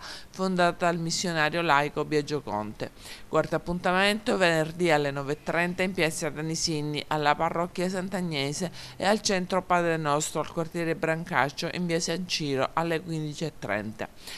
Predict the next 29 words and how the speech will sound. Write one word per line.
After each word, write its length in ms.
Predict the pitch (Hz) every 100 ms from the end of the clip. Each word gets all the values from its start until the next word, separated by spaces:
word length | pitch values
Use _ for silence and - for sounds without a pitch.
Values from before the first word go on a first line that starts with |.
| - - -
Il 120 | 196
vaccino 540 | 175 214 - 240 220 -
è 80 | 220
un 80 |
diritto 380 | 208 196 190 185
di 180 | 185 175
tutti, 400 | 165 156 - 170
anche 380 | - 156 170 175
di 100 | 160
chi 160 | 165 160
è 60 |
più 220 | 175 - 175
svantaggiato, 800 | 165 165 180 165 165 185 156 151
afferma 400 | - 151 151 147
Renato 480 | 160 160 156 160
Costa, 460 | 160 180 196 - 190
commissario 560 | 180 170 180 170 165 160
covid 560 | 156 165 160 151 -
di 140 | 160 196
Palermo 420 | 180 143 143 151
e 60 | 143
provincia. 600 | - 139 123 120 131 139 - - - -
Estenderlo 720 | 180 185 - 208 208 180 170
ai 40 | 165
quartieri 420 | 165 175 180 190
più 140 | - 160
difficili 680 | 180 185 175 160 165 139
della 300 | 127 135 135
città 440 | 143 175 - 190